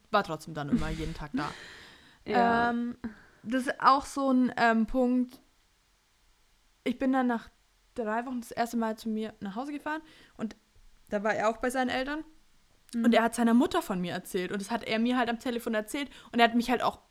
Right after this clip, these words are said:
Speaker 1: immer angerufen, dauernd, wirklich so täglich dreimal haben wir telefoniert. Wir haben nicht so krass geschrieben,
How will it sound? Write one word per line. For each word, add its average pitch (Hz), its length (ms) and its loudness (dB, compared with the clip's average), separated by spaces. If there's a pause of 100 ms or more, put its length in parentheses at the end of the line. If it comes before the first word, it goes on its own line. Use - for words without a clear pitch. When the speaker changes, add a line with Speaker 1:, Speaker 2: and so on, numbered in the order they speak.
(680)
Speaker 1:
immer 311 380 4
angerufen, 226 540 0 (340)
dauernd, 220 480 4 (240)
wirklich 269 260 0
so 240 140 0 (920)
täglich 311 480 2
dreimal 233 720 4 (220)
haben 262 180 4
wir 254 80 2
telefoniert. 254 520 2
Wir 240 100 6
haben 262 100 8
nicht 294 160 2
so 247 120 -6
krass 240 280 -6
geschrieben, 254 460 -4